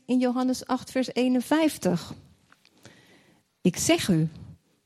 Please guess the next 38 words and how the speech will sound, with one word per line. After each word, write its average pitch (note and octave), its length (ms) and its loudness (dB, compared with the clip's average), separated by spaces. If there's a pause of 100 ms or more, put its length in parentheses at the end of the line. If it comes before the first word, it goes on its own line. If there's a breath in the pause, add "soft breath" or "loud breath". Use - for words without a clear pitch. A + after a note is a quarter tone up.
(100)
indien F#3+ 320 2
iemand F3 480 2
mijn E3 220 -2
woord G3 280 2
bewaard G3 440 0
heeft, F3+ 420 -6 (400 soft breath)
hij A3 300 2
zal F#3+ 240 0
de E3+ 100 -2
dood G3+ 340 -2
in F#3 280 -4
eeuwigheid G3+ 640 -2
niet G3 480 2
aanschouwen." G#3+ 760 -2 (1400 soft breath)
Jezus C#4 400 2
zegt B3 240 0
hier A3 120 0
niet A3+ 340 2 (160)
dat G#3 160 -2
de - 80 -2
gelovige G#3+ 460 0
niet G#3 200 0
lichamelijk G3 500 -2
zal F3+ 180 -6
sterven. D4+ 720 -2 (1080 soft breath)
Hij C4 160 -4
zegt C#4+ 260 -4
dat C4 120 -2
de B3 80 -6
gelovige, B3+ 720 4
de G#3+ 120 2
duistere A3+ 540 -2
engel, G3 380 -2
de F3+ 120 -4
dood A#3 280 2
nooit F3+ 320 2
zal E3+ 160 -4
zien. E3 400 -2